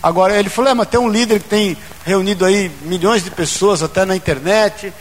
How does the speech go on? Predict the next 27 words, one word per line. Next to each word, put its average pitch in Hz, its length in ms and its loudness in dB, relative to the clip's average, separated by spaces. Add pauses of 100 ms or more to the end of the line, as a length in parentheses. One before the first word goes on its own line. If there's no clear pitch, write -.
(300)
e 160 80 -12
são 190 220 -4
os 175 80 -2
desigrejados." 160 640 0
Eu - 60 -12
falei: 254 160 0
"Je-, 160 260 -2
deixaram 160 480 -2
de 175 80 -6
ser 190 180 0
desigrejados, 190 760 -2
eles 151 140 0
já 185 120 0
estão 196 220 0
acompanhando 226 560 0
um 262 100 2
<laughs> - 0 -
líder." 165 540 0 (2500)
Agora, 208 240 2
a - 20 2
gente 240 220 -4
sabe 214 680 0
que 170 160 -6
falsos 208 680 0
pastores 170 800 -2
têm 170 280 -4
dispersado 175 720 -2